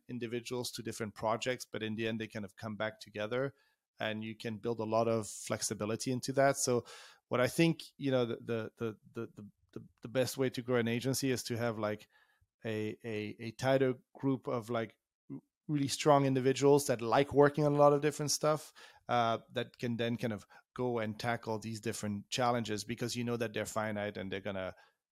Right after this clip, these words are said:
that they're gonna last three, six, nine months. Um, and so w-, with that, like, I would actually say that, like, I like organizing companies more like agencies where you have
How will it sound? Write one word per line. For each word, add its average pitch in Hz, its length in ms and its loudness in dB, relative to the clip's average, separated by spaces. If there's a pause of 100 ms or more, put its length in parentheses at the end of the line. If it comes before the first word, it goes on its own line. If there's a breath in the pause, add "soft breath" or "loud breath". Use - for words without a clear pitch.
that 104 180 -6
they're 104 120 -4
gonna 95 240 -6
last 92 360 -6
three, 98 200 -12
six, - 360 -10
nine 101 240 -4
months. 98 360 -8 (400 soft breath)
Um, 101 420 -4 (420 soft breath)
and 123 120 -4
so 143 400 6 (200)
w-, 151 220 -6
with 156 280 6
that, 147 300 12
like, 131 240 2 (160)
I 143 120 10
would 147 180 10
actually 143 400 6
say 135 260 6
that, 123 220 2
like, 120 220 0 (100)
I 131 160 8
like 135 480 6 (400)
organizing 135 920 4 (100)
companies 175 640 2 (160)
more 156 180 6
like 170 300 6
agencies 180 760 -2 (140)
where 123 480 2 (380 soft breath)
you 117 160 -2
have 120 440 2